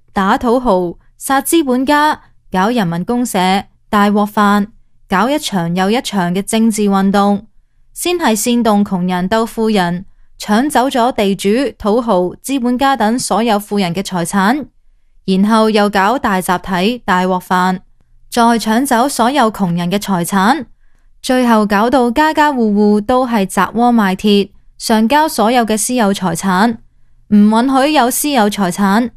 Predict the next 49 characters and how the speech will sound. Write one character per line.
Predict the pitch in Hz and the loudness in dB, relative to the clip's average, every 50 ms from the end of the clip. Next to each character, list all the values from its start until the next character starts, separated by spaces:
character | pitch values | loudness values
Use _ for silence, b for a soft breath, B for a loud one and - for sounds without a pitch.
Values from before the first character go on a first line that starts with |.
| - - _ _ _ | -16 -20 _ _ _
甚 | - - 311 311 320 | -6 -2 0 0 0
至 | 294 311 330 330 330 262 | 0 0 2 2 0 2
唔 | 185 190 196 202 | 2 2 4 4
允 | 202 208 214 254 262 | 4 2 2 0 0
許 | 254 262 | 0 0
百 | 262 277 254 233 | 0 0 0 0
姓 | 226 - 226 220 220 | 0 0 0 0 0
私 | 214 - - 277 269 262 | 0 -2 -2 -2 -2 -2
自 | 220 - 202 196 202 | -2 0 0 0 0
燒 | 190 - - 269 262 | 0 -2 -2 -2 -4
火 | 240 - 208 190 214 226 | -2 -2 -2 -2 -2 0
做 | - 208 185 190 | -2 -2 -2 -2
飯， | 185 202 185 180 185 185 185 - _ - - _ _ _ _ _ | 0 0 0 0 0 -2 -2 -6 _ -18 -20 _ _ _ _ _
每 | - 220 247 277 | -4 -2 -2 -2
家 | 277 359 359 359 381 | 0 0 2 2 2
每 | 359 285 233 | 2 2 2
戶 | 240 247 226 220 220 | 0 2 0 0 0
嘅 | 208 220 220 | 2 2 2
爐 | 220 202 180 175 | 2 0 0 -2
灶 | 170 - 220 214 214 214 208 214 - | -2 0 0 2 2 0 0 -2 -4
亦 | 214 | -6
都 | 208 214 - 262 262 | -4 -2 -2 -2 0
被 | 240 240 202 | 0 0 0
打 | 180 - 180 175 202 | 0 0 0 0 0
爛， | 226 226 214 196 190 180 190 185 - _ _ _ _ | 0 0 0 0 0 0 -2 -4 -6 _ _ _ _
全 | - - - 202 196 202 | -10 -4 -2 0 2 2
部 | 196 202 208 | 2 2 2
人 | 208 196 180 175 180 | 2 2 0 0 -2
食 | 175 - 202 | -4 -6 -6
大 | - - 214 202 202 | -4 -2 0 2 2
鍋 | 208 208 208 208 | 2 2 0 0
飯， | - 233 208 208 220 214 202 208 - _ _ _ _ _ | 0 0 2 2 2 0 0 -4 -6 _ _ _ _ _
最 | - - 233 226 226 233 | -6 -2 0 0 0 2
後 | 226 226 208 202 | 0 0 0 0
造 | 202 - 214 202 214 | 0 0 0 0 0
成 | 208 202 175 175 | -2 -2 -4 -2
咗 | 180 202 190 226 | -2 0 -2 -2
三 | - - 302 285 285 285 269 | -2 -2 0 0 0 0 0
年 | 226 185 175 165 | 0 0 0 0
大 | 190 190 190 | -2 -2 -2
饑 | 196 226 247 262 - | 0 -2 -2 0 0
荒， | 285 269 277 277 277 226 - - _ _ _ _ - | 2 2 2 2 0 -4 -8 -14 _ _ _ _ -4
餓 | 220 220 214 220 | 0 0 2 2
死 | 214 - 214 226 285 | 2 0 0 0 2
無 | 311 277 214 175 180 | 2 2 0 0 0
數 | - - 214 214 | -2 -2 -2 -2
中 | 208 247 254 254 | 0 0 -2 0
國 | 233 226 196 | 0 0 0
人， | 175 180 175 175 170 175 - | 0 -2 -2 -2 -4 -4 -6